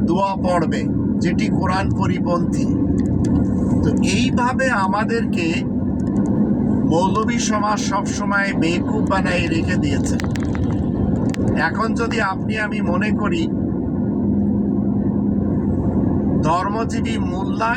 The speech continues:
এবং দুর্নীতিবাজ পলিটিশিয়ানদের পিছনে গেলে আমরা ভালো কিছু পাবো, তো বিগত তিপ্পান্ন বছর ধরে কিছু পাইনি। আমাদের ছোট ছোট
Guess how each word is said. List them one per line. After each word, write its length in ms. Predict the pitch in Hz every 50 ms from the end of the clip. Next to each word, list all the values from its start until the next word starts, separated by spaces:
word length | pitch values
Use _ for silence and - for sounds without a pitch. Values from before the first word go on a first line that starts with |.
| 247 202
এবং 260 | - - 214 220 220 226 208 - - - - - - - - -
দুর্নীতিবাজ 800 | 160 170 - - - - - - - - - - - - - - -
পলিটিশিয়ানদের 880 | - 175 170 - 208 - - - - - 220 220 220 214 220 226 220 - -
পিছনে 420 | - 185 202 202 208 214 233 233
গেলে 400 | - - - - - 180 165 - - - - - - - - - - - - - - - - - - - - - - - - - - - - - - - - - - - - - - - - - - - - - - - - - - - - - - - - - -
আমরা 500 | 294 339 - - 208 320 330 330 - - - - - - - - - - -
ভালো 280 | - - - - 202 208
কিছু 360 | 202 - 233 - - - - -
পাবো, 320 | - 190 190 190 208 226
তো 320 | 226 - - 226 226 - - - - - - - - - - - - - - - - - - - - - -
বিগত 440 | - - - 190 196 202 - 226 220 -
তিপ্পান্ন 500 | - - - - - 208 208 202 214 214
বছর 360 | 208 214 214 - - 233 247
ধরে 280 | 233 226 247 240 247 -
কিছু 320 | - - 214 - - 208 - -
পাইনি। 380 | - - - - - - - - - - - - - - - - - - - - - - - - - - - - - - - - - - - - - - - - - - - - - - 349
আমাদের 460 | 339 - - 196 220 247 254 262 262
ছোট 280 | - - 214 - 240 240
ছোট 260 | - 233 233 233 240